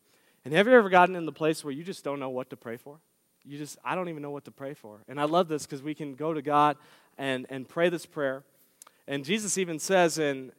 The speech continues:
in, on the Sermon on the Mount, he says about prayer, "Don't go on babbling like the pagans 'cause they think they'll be heard by their many words." And, and we have to be precise. He knows. Just tell him the truth today. What do you want Jesus to do for you?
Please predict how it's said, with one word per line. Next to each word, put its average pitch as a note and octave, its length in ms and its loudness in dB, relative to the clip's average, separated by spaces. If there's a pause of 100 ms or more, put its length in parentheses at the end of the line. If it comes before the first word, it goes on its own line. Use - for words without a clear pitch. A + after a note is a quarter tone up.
(120)
in, C3+ 200 -6
on D3 120 -2
the D3+ 80 -4
Sermon E3+ 320 -6
on D3+ 40 -6
the C#3 120 -8
Mount, D3 320 0 (400)
he D3+ 140 -8
says D#3 440 4
about D3+ 300 4
prayer, C#3+ 420 0 (240)
"Don't G3+ 200 0
go G#3+ 160 0
on D#3+ 180 4
babbling D3+ 680 2
like C#3 160 -8
the C3+ 80 -14
pagans D#3 400 -4
'cause C#3 140 -10
they D3+ 120 2
think G3 240 -2
they'll F3 100 -4
be C#3 200 -6
heard E3 400 -4
by C#3+ 120 6
their C#3 140 0
many C3+ 240 -8
words." A#2 400 -14 (560)
And, C3+ 260 -8
and D3+ 220 -6
we D#3 80 -6
have F3 220 0
to F3+ 100 -14
be D#3 260 -2 (160)
precise. D#3+ 440 0
He A3 100 -2
knows. G#3 300 2
Just G#3 200 -8
tell G#3 300 4
him G3+ 80 0
the - 80 -6
truth G3 240 -6
today. E3+ 220 -2
What E3+ 400 6
do F3+ 100 -12
you F#3+ 140 -8
want E3 440 2 (360)
Jesus D#3+ 460 -2
to D#3 120 -8
do D3+ 460 -2 (480)
for C#3 120 -10
you? A#2+ 320 -8